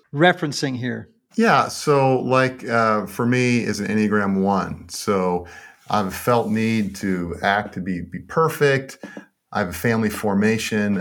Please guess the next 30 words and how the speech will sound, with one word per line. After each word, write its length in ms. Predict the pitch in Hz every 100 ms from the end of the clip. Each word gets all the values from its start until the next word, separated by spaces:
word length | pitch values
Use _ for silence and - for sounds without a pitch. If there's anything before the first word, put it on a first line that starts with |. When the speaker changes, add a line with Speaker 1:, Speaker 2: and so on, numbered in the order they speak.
| -
Speaker 2:
of, 300 | 90 82 85
like 180 | -
I 80 | 90
said, 540 | 85 - 117 110 104 - -
uh, 320 | 90 85 80 87
as 120 | 87
a 60 |
parentified 760 | 82 - 120 117 110 - 101 90
child 760 | - 123 113 110 107 107 101 - - _ _
who's, 160 | 85 87
like, 160 | 82 82
over-functioning, 880 | - 110 104 104 - 104 104 110 101
over-responsible, 1400 | 98 98 101 95 92 - 95 95 92 90 90 87 90 85 85
a 80 | 80
lost 400 | 92 95 95 -
childhood 540 | 90 90 92 95 85
there. 380 | 87 87 90 - - - - _
I've 140 | 95 92
got 220 | 104 98
this 260 | 98 - 101
root 380 | 110 120 -
passion 440 | - 107 107 104 110
or 120 | 98
dysfunction 800 | 95 87 - 110 107 - 104 98
with 260 | 82 82 -
resentment, 960 | 80 - 110 123 - 117 113 117 - - - _ _
all 140 | - 92
that 120 | 92
repressed 600 | 87 85 - 98 92 - -
anger. 600 | 101 110 104 101 101 98